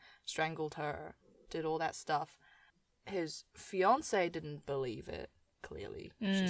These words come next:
Speaker 1: stayed with him. His
Speaker 2: mm.
Speaker 1: parents don't believe it.
Speaker 2: Yeah.
Speaker 1: And he was sentenced for it. I guess I'm just wondering,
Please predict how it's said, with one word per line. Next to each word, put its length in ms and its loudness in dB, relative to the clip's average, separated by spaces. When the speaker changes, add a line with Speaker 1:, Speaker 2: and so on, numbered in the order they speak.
Speaker 1:
stayed 200 -4
with 140 -10
him. 260 0
His 140 -2
Speaker 2:
mm. 80 -8
Speaker 1:
parents 560 4
don't 300 -6
believe 420 -10
it. 160 2
Speaker 2:
Yeah. 500 4
Speaker 1:
And 380 4
he 140 0
was 440 10
sentenced 680 0
for 260 0
it. 220 -2
I 140 10
guess 300 8
I'm 220 8
just 520 6
wondering, 1160 4